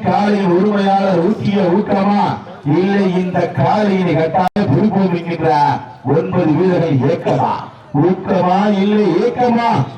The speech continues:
இழந்த மங்களம் அரவிந்தன் நடத்தி கொண்டிருக்கின்ற வடமஞ்சிவரனுடைய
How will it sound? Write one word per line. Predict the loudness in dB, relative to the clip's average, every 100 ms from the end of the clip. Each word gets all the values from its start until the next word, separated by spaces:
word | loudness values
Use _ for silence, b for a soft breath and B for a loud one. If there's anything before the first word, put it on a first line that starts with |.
| -8 -2 0
இழந்த | 2 0 0 0 0
மங்களம் | -2 -2 0 0 0 -2
அரவிந்தன் | -2 -2 0 0 0
நடத்தி | 0 -2 -4
கொண்டிருக்கின்ற | -2 0 2 2 0 -2 -2 0 0
வடமஞ்சிவரனுடைய | 0 0 0 0 0 0 0 0 0